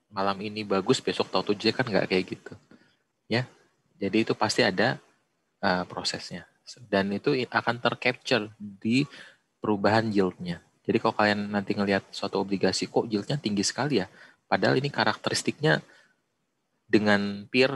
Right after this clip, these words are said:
dengan pembanding yang lain, yang setipe, yang similar, "Kok ini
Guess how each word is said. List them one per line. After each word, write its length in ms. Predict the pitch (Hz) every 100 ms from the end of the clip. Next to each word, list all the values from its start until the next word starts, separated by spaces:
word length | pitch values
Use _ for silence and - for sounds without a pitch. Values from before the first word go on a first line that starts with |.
| 110
dengan 560 | 104 101 101 101 101 104
pembanding 560 | - 107 101 98 101 101
yang 80 |
lain, 320 | 101 98 101 135
yang 140 | 113 104 101
setipe, 640 | - - 107 95 120 143
yang 320 | 127 107 110 110
similar, 480 | - 107 104 101 147 - - _ _ _
"Kok 160 | 143
ini 240 | 127 156